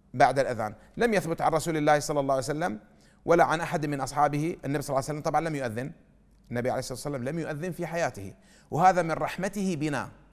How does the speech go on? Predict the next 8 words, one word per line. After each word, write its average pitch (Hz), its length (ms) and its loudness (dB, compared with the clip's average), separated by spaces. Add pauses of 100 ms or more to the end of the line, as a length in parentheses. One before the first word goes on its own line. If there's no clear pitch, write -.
(400)
لو 139 120 2
سألك 170 420 0
سائل: 127 420 0
"لماذا 156 360 0
لم 147 180 -2
يؤذن 131 240 -4
رسول 117 340 -6
الله؟" 113 220 -6